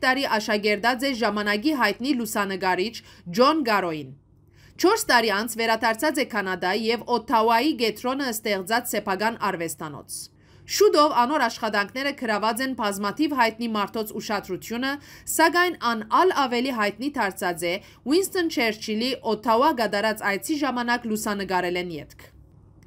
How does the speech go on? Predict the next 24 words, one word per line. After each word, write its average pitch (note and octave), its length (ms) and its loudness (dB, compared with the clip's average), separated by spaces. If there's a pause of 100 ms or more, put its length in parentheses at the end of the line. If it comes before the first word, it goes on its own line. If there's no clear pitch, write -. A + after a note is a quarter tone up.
(260)
Ամերիկայի C#4 500 2
Միացյալ D4 480 0
Նահանգներու A#3 540 0
և A3+ 120 0
Կանադայի G#3 540 0
քանի A#3+ 320 -2
մը C#4 160 -2
համալսարաններ F#3+ 960 0
անոր B3+ 280 -2
շնորհած A3+ 640 -2
են B3 100 -6
իրավաբանության G#3 880 -2
և A3+ 220 -4
արվեստագիտության F#3+ 1000 -2
դոկտորի G3 440 -2
աստիճան։ D3 600 -8 (880)
Քարշ E4+ 380 4
արժանացած A3 640 0
է D4 120 0
Կանադայի G#3+ 540 -2
առաջին A3 500 0
գարգի A3 380 0
սպայի G3+ 420 -2
բարձրակույն G#3 760 -4